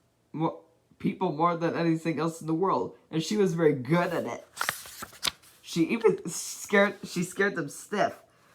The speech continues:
Boo! She scared them out of their wits.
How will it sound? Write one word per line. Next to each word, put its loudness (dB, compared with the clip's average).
Boo! 12
She 6
scared -2
them 2
out 8
of -2
their 6
wits. -2